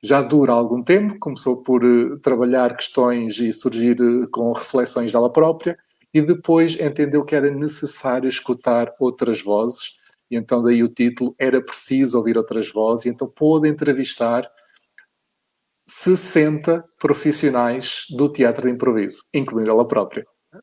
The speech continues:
O que é sempre uma boa experiência, ter um entrevistado e uma entrevistada lado a lado quando é a mesma pessoa. Eu fiquei fascinado com o percurso da Luana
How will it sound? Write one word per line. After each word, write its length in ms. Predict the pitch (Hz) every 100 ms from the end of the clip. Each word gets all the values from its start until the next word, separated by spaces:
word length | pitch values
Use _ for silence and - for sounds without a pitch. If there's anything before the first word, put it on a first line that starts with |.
| _
O 60 | 123
que 120 | 123
é 20 |
sempre 220 | 120 127
uma 60 | 127
boa 120 | 123
experiência, 640 | 120 - 123 127 131 139 143 - -
ter 140 | 139
um 120 | 127
entrevistado 640 | 135 131 131 - 127 131
e 20 | 127
uma 100 | 139
entrevistada 760 | 135 127 131 139 127 131 135 - - - 196 -
lado 340 | 123 123 123
a 40 | 123
lado 500 | 123 123 123 131 -
quando 220 | - 127
é 100 | 127
a 20 |
mesma 340 | 127 127 127 123
pessoa. 400 | - - 107 104 - _ _ _ - 208 - - - - - -
Eu 200 | 220 220
fiquei 280 | 208 214
fascinado 640 | 202 196 - 190 151 117 -
com 100 | 147
o 60 |
percurso 380 | 143 - 131 -
da 40 | 127
Luana 580 | 117 113 117 131 185